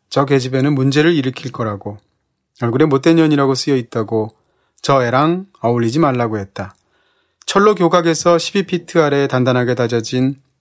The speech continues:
먼지 투성이 땅으로 뛰어내리곤 했던 렉스. 그녀와 어울리던 남자애들. 렉스더러 뛰어내리라고 부추겨놓고서는 자신들은 쫄아서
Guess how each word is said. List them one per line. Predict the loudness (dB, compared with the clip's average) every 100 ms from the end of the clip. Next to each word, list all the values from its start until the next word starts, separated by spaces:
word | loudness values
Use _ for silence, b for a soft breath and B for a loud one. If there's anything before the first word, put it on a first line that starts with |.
| -6
먼지 | 0 0 0
투성이 | -2 0 2 2
땅으로 | 0 0 -2 -4
뛰어내리곤 | 0 0 2 0 -2
했던 | -4 -2 -4
렉스. | -2 -6 -8 -8 -10 -14 _ _ _ _ _ _ _ _
그녀와 | -2 2 4 2 2
어울리던 | 0 -2 0 0 2 -4 -8 -4
남자애들. | 0 0 -2 -6 -8 -14 -14 _ _ _ _ _ _ _ -2
렉스더러 | 0 0 2 2 2
뛰어내리라고 | 2 2 2 2 2 0 -2
부추겨놓고서는 | -6 0 2 0 -2 -8 -2 0 2 0
자신들은 | 0 -2 0 0 2 0
쫄아서 | 2 0 0 -8 -12